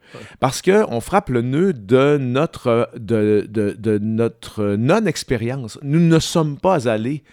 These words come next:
Speaker 2: sur, euh, le, le, le, le terrain de toutes ces rencontres.
Speaker 1: Ouais.
Speaker 2: C'est pas vrai qu'on a soixante ans d'expérience anthropologique.
Speaker 1: Ouais.
Speaker 2: C'est pas vrai qu'on a, et c'est pas vrai qu'on peut se substituer au récit de l'autre pour le raconter,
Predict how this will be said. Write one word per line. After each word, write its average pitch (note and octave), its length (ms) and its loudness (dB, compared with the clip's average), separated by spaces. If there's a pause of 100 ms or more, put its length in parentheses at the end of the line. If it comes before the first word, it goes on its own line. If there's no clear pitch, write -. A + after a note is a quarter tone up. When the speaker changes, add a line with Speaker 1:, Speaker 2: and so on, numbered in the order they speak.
(220)
Speaker 2:
sur, C3 760 0 (320)
euh, G2 560 0
le, G2+ 480 -2
le, F#2+ 200 -4
le, G2+ 160 -6 (100)
le A2 180 -6
terrain A#2+ 360 0
de A2+ 120 -2
toutes - 200 -6
ces A2 160 -6
rencontres. A2 500 -6 (180)
Speaker 1:
Ouais. - 160 -20
Speaker 2:
C'est - 120 -4
pas A#2+ 140 4
vrai A#2+ 240 2
qu'on A2+ 360 -2
a C#3 260 4
soixante A2 640 -4
ans C3 100 -2
d'expérience A2+ 560 -4
anthropologique. G#2+ 640 -4
Speaker 1:
Ouais. C3 60 -8
Speaker 2:
C'est A#2+ 100 0
pas B2+ 180 4
vrai A#2+ 220 -2
qu'on G#2+ 280 -4
a, B2+ 160 2 (320)
et G2+ 60 -6
c'est B2+ 160 0
pas C3+ 140 4
vrai B2+ 180 0
qu'on A2+ 180 -4
peut D3+ 180 -2
se A#2 140 -6
substituer - 560 -8
au C3 100 0
récit G#2+ 340 -6
de G2 80 -6
l'autre C#3+ 240 -2
pour G#2 140 -8
le G2 100 0
raconter, G#2 580 -4